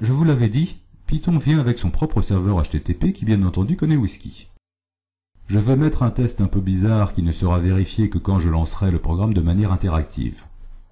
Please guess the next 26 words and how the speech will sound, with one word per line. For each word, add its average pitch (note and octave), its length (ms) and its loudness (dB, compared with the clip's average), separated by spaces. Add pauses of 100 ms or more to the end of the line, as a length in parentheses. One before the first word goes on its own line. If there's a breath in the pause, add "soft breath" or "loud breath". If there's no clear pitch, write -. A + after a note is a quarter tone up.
(280)
Si - 180 -6
c'est E2 160 0
le F2 120 0
cas, D#3 340 -2 (600)
je F#2 120 0
vais A2 140 2
aller C3+ 180 2
chercher D3+ 420 0
dans C3 260 -2 (220)
whisky C#3 520 -2
ref - 420 -2 (380)
point G#2+ 440 0
simple C3 420 0
server, F2 600 0
qui F#2+ 120 -2
fait E2 120 -2
partie E2+ 420 -2
de D2+ 100 -4
toutes - 200 -6
les D#2+ 80 -2
distributions D2 540 -6
Python, G#2+ 340 -2 (720 soft breath)
la C#3 100 2
fonction E3+ 540 0
make D3+ 220 0
server. A1+ 440 -4